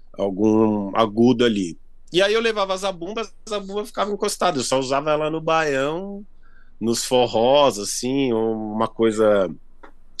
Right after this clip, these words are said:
ou às vezes fazia uma mistura num pop, usava a zabumba, o grave e, e os agudos. E aí eu falei, pô, ela fica ali parada, né? Eu só uso,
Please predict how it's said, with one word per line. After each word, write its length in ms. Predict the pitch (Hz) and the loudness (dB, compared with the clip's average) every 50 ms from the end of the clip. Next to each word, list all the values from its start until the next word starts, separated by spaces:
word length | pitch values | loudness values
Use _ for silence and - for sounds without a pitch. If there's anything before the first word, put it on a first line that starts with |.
| - - | -10 -4
ou 120 | - 107 107 | 0 2 2
às 100 | 101 95 | 2 2
vezes 160 | 107 101 - | 0 0 0
fazia 240 | - 104 98 110 110 | 0 0 2 2 2
uma 120 | 110 110 | 2 2
mistura 420 | 107 107 101 - - 107 104 107 104 | 2 0 -2 -4 -4 -4 -2 -2 0
num 140 | 104 104 98 | -2 -2 -4
pop, 600 | - - 101 98 110 123 123 107 - - 95 90 | -4 -2 0 2 2 2 0 0 -4 -6 -8 -8
usava 420 | 87 87 80 98 98 98 95 95 92 87 85 - - | -8 -8 -6 -6 -4 -4 -4 -4 -6 -8 -8 -8 -10
a 60 | 90 90 | -8 -4
zabumba, 580 | - 101 98 90 82 85 92 98 110 107 92 | -2 -2 -2 -2 -4 -10 -10 -10 -4 -2 -2
o 180 | 87 85 87 85 - | -2 -2 -6 -10 -6
grave 520 | - 95 95 95 95 90 90 90 87 82 - _ _ _ - | -2 0 2 2 2 0 -2 -10 -14 -14 -16 _ _ _ -14
e, 360 | 87 87 - - - - - _ _ _ _ _ _ _ _ _ _ - - - - - - _ - | -10 -8 -6 -8 -8 -10 -16 _ _ _ _ _ _ _ _ _ _ -20 -20 -20 -20 -20 -14 _ -2
e 40 | 95 | 0
os 140 | 92 95 110 | 2 4 4
agudos. 800 | 104 101 95 95 107 113 127 147 147 151 156 147 151 - - - _ - - - - - - - - - - - - - | 4 4 4 4 6 6 6 6 6 6 4 2 2 0 -4 -8 _ -20 -20 -20 -20 -20 -18 -16 -14 -14 -16 -14 -2 4
E 120 | 139 151 | 6 6
aí 100 | 160 170 | 8 8
eu 80 | 175 190 | 6 4
falei, 220 | 190 220 202 208 | 2 0 -2 -2
pô, 240 | 202 - - 196 143 | -2 0 2 2 4
ela 160 | 120 120 131 | 4 2 2
fica 300 | 120 - - 143 - - | -2 -4 -6 -8 -6 -6
ali 160 | 156 151 156 165 | -4 -4 -4 -4
parada, 640 | - - 170 160 151 147 156 185 220 233 170 127 | -2 -2 0 0 0 0 0 0 -2 -4 -6 -10
né? 160 | 123 135 143 | -10 -10 -10
Eu 60 | 123 | -10
só 200 | - - 123 123 | -10 -8 -8 -6
uso, 380 | 131 139 139 151 147 135 123 117 | -6 -6 -8 -8 -8 -8 -10 -10